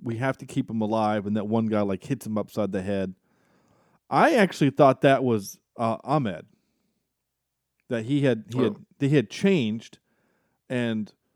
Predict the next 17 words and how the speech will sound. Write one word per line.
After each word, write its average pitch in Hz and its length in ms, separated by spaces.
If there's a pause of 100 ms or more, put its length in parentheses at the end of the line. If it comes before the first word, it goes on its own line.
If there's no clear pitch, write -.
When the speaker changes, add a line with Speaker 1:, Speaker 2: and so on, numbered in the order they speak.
(300)
Speaker 1:
was 127 220
trying 139 480
to - 120
get 120 240
close 156 360
enough 127 240
to 123 100
these 135 280
guys 104 420
so - 160
that 101 180
he 117 160
could 107 160
then 101 160
take 107 260
them 101 200
out 110 300